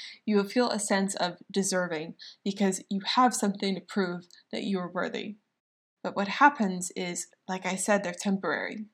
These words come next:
Eventually, after you receive that goal, after you achieve that goal, it fades. And those thoughts start to creep in again because time continues to pass.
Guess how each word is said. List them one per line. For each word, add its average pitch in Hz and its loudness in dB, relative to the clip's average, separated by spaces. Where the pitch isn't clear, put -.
Eventually, 208 6
after 196 -4
you 190 0
receive 240 0
that - 0
goal, 180 0
after 190 -2
you 196 2
achieve 240 0
that 214 0
goal, 156 -4
it - -6
fades. - -2
And 196 4
those 190 2
thoughts 233 4
start 196 -4
to 190 -8
creep 196 0
in 180 -4
again 151 -6
because 208 0
time 240 6
continues 196 -2
to - -10
pass. - -8